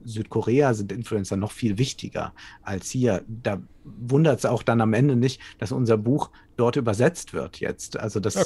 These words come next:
Speaker 2: cool.
Speaker 1: äh, war kaum draußen. Da hat dann
Speaker 2: <laughs>
Speaker 1: Südkorea da Interesse dran gehabt und dann, äh, beschäftigt man sich nochmal so ein bisschen mit Südkorea und sieht, ja, okay, äh, da ist das ja schon Staatsräson, Influencer zu sein. Und auch,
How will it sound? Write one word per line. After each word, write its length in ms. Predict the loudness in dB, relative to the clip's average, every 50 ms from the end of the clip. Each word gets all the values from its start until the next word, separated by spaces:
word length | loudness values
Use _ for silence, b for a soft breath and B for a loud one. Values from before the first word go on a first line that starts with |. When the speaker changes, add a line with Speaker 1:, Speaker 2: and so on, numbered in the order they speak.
| 2 4
Speaker 2:
cool. 160 | 2 4 2
Speaker 1:
äh, 60 | 0 -4
war 240 | -4 0 2 2 2
kaum 240 | 4 2 4 4 2
draußen. 460 | 2 2 4 4 4 4 4 4 4
Da 100 | 4 4
hat 140 | 4 2 2
dann 140 | 2 0 0
Speaker 2:
<laughs> 0 |
Speaker 1:
Südkorea 500 | 0 -4 -2 -2 -2 0 4 4 4 4
da 120 | 4 2
Interesse 420 | 0 0 0 2 0 0 0 0 -6
dran 180 | -4 -4 0 0
gehabt 240 | 2 0 2 2 0
und 120 | 0 2
dann, 180 | 2 0 0 -2 B B B B -12 B
äh, 140 | -4 -4 -2
beschäftigt 440 | -2 -4 2 2 2 4 2 0 2
man 140 | 2 2 2
sich 100 | 2 2
nochmal 160 | 2 2 2
so 60 | 2 2
ein 40 |
bisschen 200 | 0 0 0 0
mit 160 | -2 -4 -4 -4
Südkorea 460 | -8 -8 -4 -2 0 0 2 0 0
und 100 | 0 0
sieht, 200 | -2 -2 0 0
ja, 160 | -2 -2 0 -6
okay, 320 | -6 -2 2 2 2 2 B B B B B B
äh, 200 | -4 -2 -2 2
da 120 | 2 2 0
ist 140 | 0 -2
das 100 | -6 -6
ja 80 | -6 -6
schon 180 | -2 -2 -4 -2
Staatsräson, 920 | 0 2 4 4 4 2 0 2 2 2 4 4 2 2 2 0 0 -2 -4
Influencer 640 | -4 -4 -4 -4 -6 -6 -6 -6 -6 -6 -8 -8 -4
zu 140 | -4 -4
sein. 300 | -2 -2 -2 -2 -4 -6 B B B B B B 0
Und 200 | 4 4 4 6 4
auch, 160 | 2 0